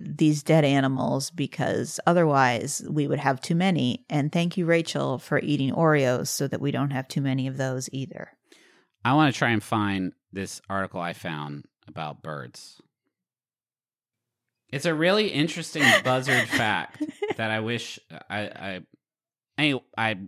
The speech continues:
Speaker 2: I'm not gonna find this. I'm not gonna find this article. Anyway,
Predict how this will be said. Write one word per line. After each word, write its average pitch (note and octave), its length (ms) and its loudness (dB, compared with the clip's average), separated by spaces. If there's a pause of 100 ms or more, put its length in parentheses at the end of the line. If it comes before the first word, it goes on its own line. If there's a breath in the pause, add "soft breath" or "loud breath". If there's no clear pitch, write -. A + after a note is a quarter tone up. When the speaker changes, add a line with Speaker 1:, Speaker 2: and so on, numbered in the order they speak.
Speaker 2:
I'm G2+ 140 -4
not D#2+ 180 -2
gonna G1+ 140 -14
find - 360 -20
this. - 300 -20 (640)
I'm A2 80 -4
not F#2 160 -4
gonna - 120 -12
find - 220 -16
this - 160 -12
article. - 380 -14 (500 soft breath)
Anyway, A2 400 4